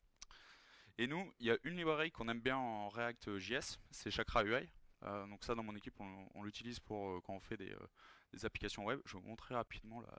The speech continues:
la documentation. Hop. Donc là, par exemple, on va montrer, tac. Donc voilà, par exemple là ici, si je veux faire une, euh, juste un rectangle rouge, très facilement, hein, une div, euh, rouge,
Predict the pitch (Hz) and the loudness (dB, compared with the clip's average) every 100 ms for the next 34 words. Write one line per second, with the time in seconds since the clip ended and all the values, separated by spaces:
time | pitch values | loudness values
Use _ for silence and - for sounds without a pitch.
0 | - 107 110 - 110 104 - 139 - _ | -8 -6 -4 -6 -6 -8 -8 -10 -14 _
1 | _ _ - - - _ _ - - - | _ _ -20 -18 -18 _ _ -20 -20 -20
2 | _ _ _ _ - 117 - - - - | _ _ _ _ -6 -6 -6 -14 -16 -20
3 | - - - _ _ _ _ _ _ _ | -20 -20 -20 _ _ _ _ _ _ _
4 | - - - - - - 107 131 139 113 | -20 -16 -14 -14 -18 -10 -4 0 4 8
5 | 107 113 131 139 - 98 95 95 95 _ | 6 4 -8 -12 -10 -10 -10 -14 -16 _
6 | - - - - - - - - - - | -14 -14 -16 -18 -18 -20 -20 -18 -18 -12
7 | - - - 113 113 110 131 147 160 147 | -10 -10 0 10 12 12 10 10 8 8
8 | 185 - 135 123 113 160 160 135 - - | 2 0 6 6 8 6 6 4 -2 -14
9 | - 107 107 101 101 98 92 92 85 - | -8 -2 0 2 2 0 -2 -4 -6 -8
10 | 52 101 123 113 98 95 92 110 - 120 | -6 -6 0 2 4 2 2 0 0 -2
11 | 107 98 120 170 - _ - 104 107 - | 2 0 0 -4 -8 _ -4 -2 0 -2
12 | 113 117 104 98 95 107 101 95 92 90 | -4 -4 -6 -8 -6 -4 -2 -2 0 -2
13 | 90 120 151 | -2 -2 -4